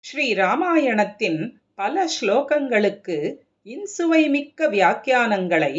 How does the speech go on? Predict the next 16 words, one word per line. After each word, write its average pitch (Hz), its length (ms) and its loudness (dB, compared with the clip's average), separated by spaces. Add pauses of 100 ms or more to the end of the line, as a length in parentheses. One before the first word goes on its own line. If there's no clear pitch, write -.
(420)
வியாக்கியான 311 680 0
சக்கரவர்த்தியான 214 1120 0
பெரியவாச்சான் 202 920 2
பிள்ளை 180 360 0 (480)
ஸ்ரீ 277 260 -4
ராமாயண 233 800 2
தனிஷ்லோக 226 760 0
வியாக்கியானத்தில் 170 1080 0
அருளியிருப்பதும் 196 1000 0 (420)
நம்பிள்ளை 320 560 4 (100)
முதலான 220 500 4
பூர்வாச்சாரியர்கள் 180 1300 2 (460)
திவ்ய 359 340 2
பிரபந்த 247 540 2
வியாக்கியானங்களின் 202 1160 2
இடையிடையே 175 720 2